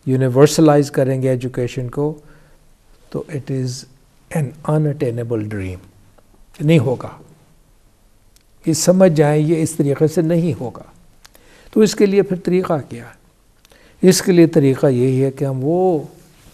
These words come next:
डिलीवरी के अंदाज देखें जिससे हम मल्टीप्लाई कर सकें एजुकेशन के इफ़ेक्ट्स को। वो आपका ये टीवी बैठा हो सामने, वो आपकी इंटरनेट है,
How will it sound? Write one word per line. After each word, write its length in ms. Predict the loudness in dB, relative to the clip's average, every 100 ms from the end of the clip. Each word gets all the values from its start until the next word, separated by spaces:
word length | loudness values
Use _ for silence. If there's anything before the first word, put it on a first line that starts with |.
| _ _ _ _ _ -6
डिलीवरी 500 | 0 2 2 -2 -2
के 140 | -2
अंदाज 420 | -4 -4 -6 -6
देखें 380 | -6 -8 -10 -16 -16 -20 _ _ _ _ -4
जिससे 340 | 0 0 2 2
हम 460 | 2 0 -2 -4 -6
मल्टीप्लाई 760 | -2 0 2 0 0 -2 -2
कर 160 | -4 -8
सकें 440 | -8 -12 -12 -18 -20 _ _ _ _ _ _ _ _ _ _ _ -8
एजुकेशन 540 | -8 -6 -6 -6 -8
के 140 | -8 -8
इफ़ेक्ट्स 400 | -8 -14 -14 -18
को। 180 | -20 -20 _ _ _ _ _ _ _ _ _ -8
वो 180 | -2 0
आपका 300 | 0 -4 -4
ये 180 | -4 -4
टीवी 340 | -6 -8 -6
बैठा 300 | -6 -6 -6
हो 120 | -10 -10
सामने, 460 | -10 -10 -10 -14 -18 _ -20 -20 -20 _ -2
वो 160 | 0
आपकी 560 | 2 0 -2 -2 -4 -8 -18 _ -10 -6
इंटरनेट 520 | -4 -2 -2 -4 -4
है, 220 | -6 -8